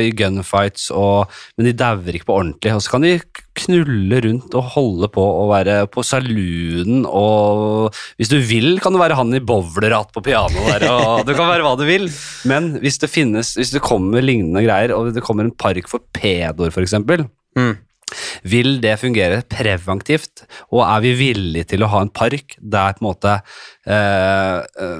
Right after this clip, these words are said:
Speaker 1: eh, A I-unger blir kastet til under bussen for å redde ektunger?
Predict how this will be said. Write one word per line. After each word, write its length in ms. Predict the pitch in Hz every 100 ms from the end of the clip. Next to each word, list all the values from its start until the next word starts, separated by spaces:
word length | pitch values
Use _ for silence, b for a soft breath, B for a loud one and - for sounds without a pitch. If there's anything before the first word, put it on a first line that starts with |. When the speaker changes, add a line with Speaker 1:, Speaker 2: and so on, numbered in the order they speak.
| 82 65 50 73 73 - 98
Speaker 1:
eh, 180 | 110 110
A 160 | 101 92 92
I-unger 480 | 95 90 104 135 151 - _ _ _ _ _ -
blir 180 | 113
kastet 460 | - 127 - - 95
til 200 | 117 101
under 160 | 107 107
bussen 420 | 95 - - 156 - B B _
for 280 | - 113 110
å 80 | 113
redde 280 | 113 87 85
ektunger? 520 | - - 87 98